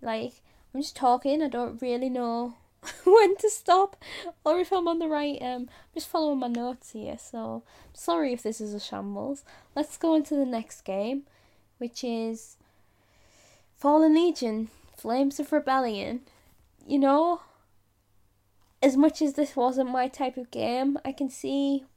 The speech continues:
you know, usually they do kind of two, one or two bigger games and then one or two smaller games, and this is obviously more of an indie game, and I can see why people would like it.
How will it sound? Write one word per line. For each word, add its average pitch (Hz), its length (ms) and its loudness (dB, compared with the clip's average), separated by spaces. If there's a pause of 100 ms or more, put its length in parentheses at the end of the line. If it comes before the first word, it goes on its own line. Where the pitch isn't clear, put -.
(480)
you 254 120 -8
know, 247 160 2
usually 277 520 0
they 262 100 -4
do 247 260 -10
kind 240 360 -4
of 220 220 -12
two, 262 400 -6 (460)
one 285 140 2
or 302 80 4
two 294 240 -4
bigger 262 320 -4
games 254 500 -2
and 247 120 -4
then 233 180 -2
one 226 120 -4
or 233 80 -4
two 240 180 -16
smaller 247 500 -4
games, 233 480 -6
and 226 140 -6
this - 140 -12
is 226 120 -10
obviously 233 340 -10
more 220 160 -2
of 220 80 -8
an 220 100 -6
indie 262 340 -2
game, 254 380 -6 (560)
and 247 200 -4 (260)
I 302 180 0
can 381 220 -4
see 349 320 0
why 381 180 2
people 320 420 -4
would 302 160 0
like 285 320 -2
it. 214 240 -6